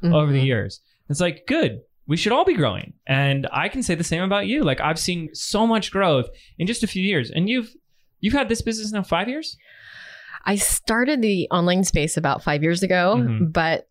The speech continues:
Speaker 2: as far as a course creator, it's almost three.
Speaker 1: That's it.
Speaker 2: Yeah, that's
Speaker 1: I'm,
Speaker 2: it.
Speaker 1: that's cra-, I mean, that's probably, like, decades in, in internet years, but
Speaker 2: Oh, yeah. I, I love when people say internet years are like dog years. It's
Speaker 1: Yeah.
Speaker 2: so true.
Speaker 1: It's so true 'cause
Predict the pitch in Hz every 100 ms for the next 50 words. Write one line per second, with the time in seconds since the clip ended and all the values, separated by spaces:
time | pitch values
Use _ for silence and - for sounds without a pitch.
0 | _ 160 156 180 175 165 - 165 160 -
1 | 330 339 - - 160 147 131 139 139 -
2 | 151 - - - 165 165 151 151 - -
3 | - 156 101 165 - _ _ _ - 156
4 | 160 233 - - 139 208 311 170 190 339
5 | 453 640 494 - 151 - 160 175 185 175
6 | 196 196 185 151 117 104 147 135 135 113
7 | 104 120 110 107 117 107 - 123 113 104
8 | 110 104 101 - 110 104 - 196 165 95
9 | - 185 208 202 - 185 190 190 180 180
10 | 185 165 156 151 123 156 151 143 131 147
11 | 147 147 139 151 139 139 147 160 208 202
12 | - 147 - - - 160 139 - 135 95
13 | - - 123 113 165 156 120 - -